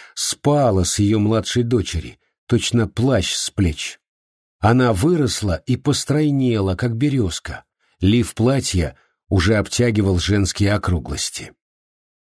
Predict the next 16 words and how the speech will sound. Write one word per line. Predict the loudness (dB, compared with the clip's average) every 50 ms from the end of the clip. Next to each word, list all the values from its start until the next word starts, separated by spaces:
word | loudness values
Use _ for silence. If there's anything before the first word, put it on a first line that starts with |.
| _ -4
Она | 0 0 2 2 2 2
вдруг | 2 0 0 0 -2
перестала | -2 -2 0 0 0 -2 -2 -2 0 0 0 -2
скакать | -2 -2 -4 -4 -2 -2 -4 -2 -2
и | -6
прыгать, | -4 -2 -2 -2 -2 -2 -4 -8 -10 -18 _ _ _ _ _ _ _ _
носиться | 0 0 2 2 0 -2 -2 -2 -2 -2 -2 -4 -2
как | -2 -2 -2 0 0
ветер | 0 0 0 -2 -2 -2 -4 -4 -6 -8 _ _ _ _ _ _
из | -2 -2 -2
комнаты | 0 0 0 2 2 0 0 0 -2
в | -2 -2
комнату | -2 0 0 2 0 0 -2 -2 -4
или | -2 0 0 0 0
по | 2 0 0
двору. | 0 2 2 0 0 0 -2 -4 -6 -14